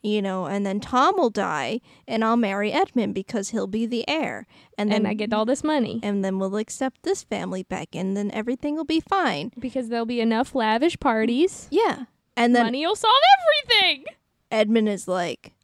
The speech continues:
Speaker 1: "Hold the fuck up. Did you just say this will all work when my brother dies and I become the heir, and then you'll marry me and spend all of our,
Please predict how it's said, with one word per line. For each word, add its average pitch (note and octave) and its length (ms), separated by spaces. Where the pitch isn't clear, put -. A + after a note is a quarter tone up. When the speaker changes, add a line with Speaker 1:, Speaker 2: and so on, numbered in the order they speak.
Speaker 1:
"Hold G#3 240
the - 140
fuck - 400
up. - 440
Did A3 220
you A#3 180
just C#4 280
say G3 580
this A3 180
will C4 140
all B3 220
work G#3 320
when A3 180
my G3 160
brother F#3+ 340
dies A3 600
and G3 180
I F#3 140
become G3+ 400
the G3 100
heir, F#3+ 460
and G3 160
then F#3+ 100
you'll G3 120
marry F#3+ 340
me G3 240
and G3 160
spend - 280
all G3 200
of F#3+ 180
our, G3 260